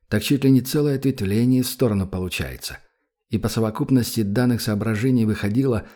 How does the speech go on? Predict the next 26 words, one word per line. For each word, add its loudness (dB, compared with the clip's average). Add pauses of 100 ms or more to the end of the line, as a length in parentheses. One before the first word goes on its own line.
(200)
что -2
для 0
убежища 0
до -6
поры 0
до -2
времени 2 (180)
всё -2
должно 0
идти -2
своим 0
чередом. -6 (500)
В -2
выборе 2
пути 0
он 0
колебался. -4 (320)
Либо 2
идти -8
в -16
Пензу, 0 (360)
либо 2
наведаться 0
сначала 0
в -8
Казахстан. -6